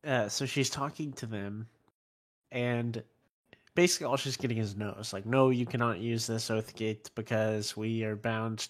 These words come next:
to honor. We have, you know, or bond. You're not allowed." Long story short, you're not allowed. And she's like, "What do you mean? Like, the other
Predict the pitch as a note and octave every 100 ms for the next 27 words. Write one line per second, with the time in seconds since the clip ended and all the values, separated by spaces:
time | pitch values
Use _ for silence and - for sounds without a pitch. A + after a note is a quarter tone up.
0 | - G#2+ G#2 G#2 G#2 C3 C#3+ C#3 C3 A#2+
1 | A#2+ A#2 A2+ A2+ - - - B2 - B2
2 | _ _ _ _ _ _ _ _ _ _
3 | _ - A#2 A2+ - _ - - B2 A#2+
4 | A#2 A#2 A#2 C3+ C3+ B2+ G#2+ F#2+ A2+ _
5 | _ _ A#2+ A2+ A#2 G#2+ - G2+ - -
6 | A#2+ C3 C3+ B2+ A#2 A2+ G#2+ A2+ A#2+ A#2
7 | A2+ C#3+ D#3+ F3 F3 G#2+ - G#2+ G#2 -
8 | B2 D#3 D#3